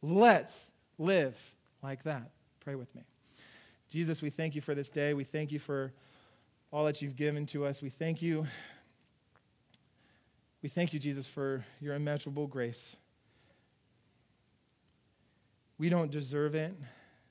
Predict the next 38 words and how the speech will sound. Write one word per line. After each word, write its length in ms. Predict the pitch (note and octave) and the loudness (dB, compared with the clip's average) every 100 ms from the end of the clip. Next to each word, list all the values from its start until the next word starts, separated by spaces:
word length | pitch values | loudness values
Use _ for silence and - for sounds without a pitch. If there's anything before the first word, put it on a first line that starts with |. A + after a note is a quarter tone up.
| _ | _
We 100 | D3 | -4
haven't 360 | C#3+ D#3+ E3+ D#3 | 0 4 4 2
done 140 | D#3+ D#3 | 0 0
anything 420 | E3 E3+ F3 E3 | 0 0 0 -2
to 140 | D3+ C#3+ | -2 -2
earn 180 | D3+ | -2
it. 200 | D#3 D#3 G#3 - - - - _ - | -2 -4 -6 -14 -14 -14 -16 _ -8
But 100 | C#3 | -2
God, 240 | D3+ D3 | 0 0
we 140 | D3 C#3+ | 0 0
identify 520 | C#3+ D#3 D#3+ E3 E3 | 0 -2 -2 2 4
it 280 | E3 E3+ - | 4 2 0
as 400 | D#3+ D#3+ D#3 D#3 - | 0 2 0 -4 -4
a 260 | D3 D3+ | -2 0
free 340 | D3 - D3+ D3 | -4 -6 -4 -4
gift. 380 | C3+ C#3+ C3 C#3 | -4 -4 -4 -8
And 80 | |
so, 120 | C3 C#3+ | -6 -2
God, 240 | D3+ D#3+ | 2 2
I 80 | D3+ | 2
pray 300 | D3+ E3+ E3 | 0 2 2
for 320 | E3 D#3 C#3+ - - - | 2 0 0 -4 -20 -8
my 80 | D3 | -4
brothers 360 | D3 E3 F3 D3+ | 2 4 4 2
and 120 | D3+ | -4
sisters 400 | - D3 D3+ C#3+ | -6 -6 -6 -4
here. 420 | - D3+ D#3+ E3 - - - - | 0 0 0 -4 -10 -20 -20 -8
I 80 | D3+ | -6
pray 400 | C3 E3 E3+ F3 | 0 4 6 6
that 300 | D#3+ D3 D3 | 4 2 2
they 180 | D#3+ F3 | 4 6
will, 380 | E3+ D#3 C#3 - - - | 6 4 0 -6 -20 -12
uh, 320 | D3+ C#3+ C3+ C3 C#3 C#3+ C#3+ _ _ _ _ - | -6 -4 -2 -6 -10 -14 -18 _ _ _ _ -6
that 140 | D#3+ | 0
they 120 | E3+ G3 | 6 6
will 180 | F#3+ | 6
grow 420 | D3+ D3+ E3 F3+ E3+ | 4 4 4 6 6
up. 320 | D#3 C3 | 4 2